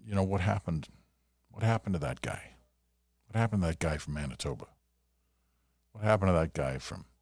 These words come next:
New Brunswick? Well, in some cases, they went beyond just writing their name and their regiment. They drew some art. They did some art that kind of signified where they were from. Like, there was a guy from Nova Scotia who drew a fish,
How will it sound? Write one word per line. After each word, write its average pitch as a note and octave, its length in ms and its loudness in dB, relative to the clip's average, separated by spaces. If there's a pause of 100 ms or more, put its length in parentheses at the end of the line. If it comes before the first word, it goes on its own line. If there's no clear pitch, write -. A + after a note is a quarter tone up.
(1040)
New E2 80 -8
Brunswick? D2 480 -2 (2500)
Well, A2 140 8
in A#2 80 10
some G3+ 260 8
cases, B2 420 8
they A#2 140 6
went A#2 260 8
beyond A2 360 8
just G#2 140 0
writing G2 280 8
their E2+ 120 6
name F#2 360 6
and D#2+ 80 4
their D2+ 80 2
regiment. E2+ 540 2
They G#2 280 4
drew A#2 720 4 (1900)
some B2 200 8
art. D3+ 380 6
They G#2 140 4
did C3 180 2
some B2 180 4
art B2+ 280 -2 (880)
that G#2 180 -2
kind D#3+ 180 4
of D3+ 60 6
signified A#2 640 8
where G#2+ 180 10
they G2 120 6
were F2 140 4
from. A2 520 2
Like, D#2+ 220 -4
there E2+ 100 -8
was D#2 140 -6
a - 20 -6
guy E2+ 160 4
from E2+ 160 0
Nova E2+ 180 2
Scotia G#2+ 420 0
who D#2+ 40 2
drew D#2 220 -2
a D2 80 -4
fish, - 600 2